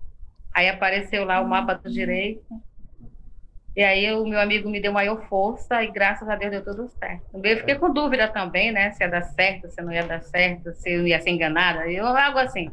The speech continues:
Speaker 2: <laughs> Ah, é normal, essa, essa apreensão, ela é realmente normal, mas que bom que deu tudo certo, o nome apareceu na lista,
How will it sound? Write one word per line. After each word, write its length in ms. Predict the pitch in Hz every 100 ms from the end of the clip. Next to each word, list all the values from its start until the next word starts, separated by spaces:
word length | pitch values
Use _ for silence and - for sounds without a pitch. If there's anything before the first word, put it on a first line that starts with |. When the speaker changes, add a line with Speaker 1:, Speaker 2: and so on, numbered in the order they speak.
| -
Speaker 2:
<laughs> 320 | 135 - - - - 104 - -
Ah, 220 | - 143 131
é 40 |
normal, 480 | 151 170 113 113 110
essa, 460 | 110 120 107 98 - - - -
essa 260 | 117 -
apreensão, 580 | 120 123 120 120 120 120
ela 160 | 127 127
é 20 |
realmente 420 | 131 123 127 -
normal, 640 | 120 104 95 113 123 127
mas 320 | 120 123 123 -
que 80 |
bom 240 | 139 165 175
que 80 | 131
deu 180 | 123
tudo 160 | 120 104
certo, 760 | - 104 113 143 143 143 139 - - -
o 60 | 117
nome 180 | 131 143
apareceu 420 | 139 120 - 110
na 120 | 98
lista, 760 | 92 107 123 127 123 123 123